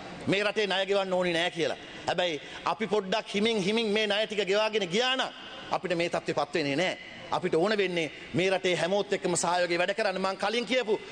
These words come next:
භූ දේශපාලනයේ අපි ගොදුරක් බවට පත් වෙන්නේ නැතුව, භූ දේශපාලනයේ ගොදුරක් බවට පත් වෙලා ඒ පීඩනය නිසා අපේ රට ඩිෆෝල්ට් රටක් විදියට පත් වුණාද? එහෙම වුණා නම් ඒක ප්‍රශ්නයක්.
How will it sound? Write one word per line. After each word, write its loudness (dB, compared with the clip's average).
භූ 4
දේශපාලනයේ 2
අපි 0
ගොදුරක් 4
බවට 2
පත් 0
වෙන්නේ 2
නැතුව, 2
භූ 6
දේශපාලනයේ 2
ගොදුරක් 2
බවට 0
පත් -2
වෙලා 0
ඒ 2
පීඩනය 0
නිසා 0
අපේ 0
රට 0
ඩිෆෝල්ට් 2
රටක් 0
විදියට 0
පත් -2
වුණාද? 2
එහෙම 2
වුණා 2
නම් 0
ඒක 0
ප්‍රශ්නයක්. 0